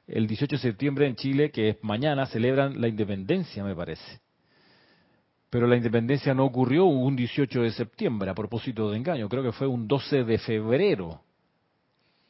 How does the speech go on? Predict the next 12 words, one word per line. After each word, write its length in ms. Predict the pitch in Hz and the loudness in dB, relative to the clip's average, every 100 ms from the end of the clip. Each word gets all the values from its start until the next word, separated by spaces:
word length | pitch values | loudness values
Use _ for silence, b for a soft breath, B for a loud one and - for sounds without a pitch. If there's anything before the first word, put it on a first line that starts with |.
| _ _ _ _ _ _ _ _ _ - | _ _ _ _ _ _ _ _ _ -10
Y 160 | 139 | -6
que 140 | 113 123 | 2 4
el 100 | 113 | 4
dieciocho 320 | 113 151 160 | 0 -2 0
de 60 | 143 | 0
septiembre 520 | 120 95 175 185 180 | -2 -2 -2 0 2
en 80 | 123 | 4
realidad 260 | 120 139 | 4 4
se 120 | - | 2
reunió 340 | 123 120 117 160 | 2 2 2 2
la 100 | 143 | 2
junta, 680 | - 196 180 - 139 175 | 0 -4 -4 -2 -2 -2